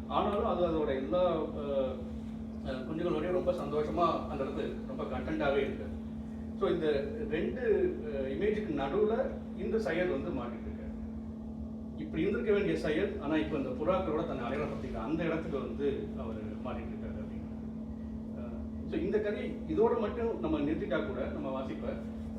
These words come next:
ஆ, ஆ, இருத்தலியல் கதைகளோட முக்கியமான பிரச்சனை, வாழ்க்கைக்கு எந்த அர்த்தமும் கிடையாது, எப்படி இருக்கிற வாழ்க்கை வேணா கூட ஒரு நொடி பொழுதுல மாறி போயிடும், அப்ப அர்த்தமே இல்லை அப்படின்னா, ஆ, அது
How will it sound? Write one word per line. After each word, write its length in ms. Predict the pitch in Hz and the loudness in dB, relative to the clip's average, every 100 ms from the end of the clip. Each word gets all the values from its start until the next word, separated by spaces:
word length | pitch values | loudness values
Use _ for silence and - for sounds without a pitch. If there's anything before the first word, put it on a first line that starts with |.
| - | -6
ஆ, 20 | |
ஆ, 1200 | 127 - - - - - - - - - - - - | -4 -4 -4 -6 -8 -8 -8 -8 -8 -8 -8 -6 -2
இருத்தலியல் 520 | 165 - 226 175 156 | -2 0 0 2 0
கதைகளோட 560 | 151 143 143 135 175 165 | 0 0 2 2 2 2
முக்கியமான 400 | 143 170 165 170 | 0 2 2 2
பிரச்சனை, 360 | - - - - - | 0 -2 -4 -4 -2
வாழ்க்கைக்கு 460 | - 165 - - | -2 0 -2 -2
எந்த 280 | - 143 156 | -2 0 2
அர்த்தமும் 280 | 151 160 175 | 2 0 0
கிடையாது, 300 | 147 - - - - - - | 0 -2 -2 -4 -6 -6 -6
எப்படி 340 | 131 131 - 190 | -6 -6 -4 -2
இருக்கிற 260 | 175 170 | -2 0
வாழ்க்கை 320 | 160 160 165 | 2 2 4
வேணா 200 | 160 156 | 4 4
கூட 120 | 156 156 | 4 2
ஒரு 260 | - - | 2 4
நொடி 200 | 160 151 | 4 2
பொழுதுல 360 | - 156 165 139 | 2 2 2 2
மாறி 180 | 127 - | 2 0
போயிடும், 680 | - - - - - - | -2 -4 -4 -6 -6 -6
அப்ப 200 | 220 214 | -4 -2
அர்த்தமே 360 | - 160 165 160 | 0 0 2 2
இல்லை 200 | 139 143 | 2 -2
அப்படின்னா, 380 | 131 - - - - - - - - | -2 -4 -4 -4 -6 -6 -8 -8 -6
ஆ, 200 | - - - - - | -4 -4 -6 -6 -2
அது 420 | 175 165 - - | 0 2 2 0